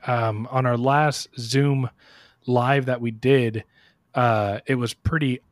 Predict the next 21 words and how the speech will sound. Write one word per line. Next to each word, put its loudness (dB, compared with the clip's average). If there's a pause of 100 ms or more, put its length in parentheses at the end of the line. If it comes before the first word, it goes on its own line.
awesome. 0
It -4
was -4
the -6
first 0
time. -2 (680)
So 2
I'm 4
doing 2
choice-based -2
handling 0
with -2
the -4 (200)
baby -2
that -8
Nathan -6
sent -6
me. -8 (200)
Um, -4 (100)
and, -2
uh, -2